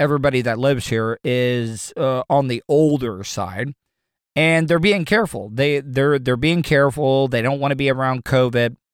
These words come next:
So they did not have it this year. But it, yeah, I mean, it, it's always a, a tremendous turnout.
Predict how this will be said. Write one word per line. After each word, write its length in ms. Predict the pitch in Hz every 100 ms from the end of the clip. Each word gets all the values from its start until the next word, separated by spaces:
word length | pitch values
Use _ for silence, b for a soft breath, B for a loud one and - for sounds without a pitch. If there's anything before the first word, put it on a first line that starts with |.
| _ _ _ _ _ _ _ - -
So 220 | 127 160
they 140 | 156 160
did 180 | 175
not 280 | 151 135 135 -
have 380 | 107 131 127 120
it 140 | 120 -
this 460 | 117 123 123 -
year. 340 | 120 139 123 - _ _ _ -
But 340 | 139 143 139 -
it, 280 | 160 170
yeah, 380 | 156 151 254 262
I 40 | 156
mean, 200 | 180 175
it, 200 | 180 -
it's 260 | 175 180 - -
always 560 | 143 170 214 170 151 -
a, 500 | 135 147 139 135 131 -
a 160 | 127 120
tremendous 960 | - 131 120 113 117 180 214 131 -
turnout. 680 | - - 151 196 135 - 120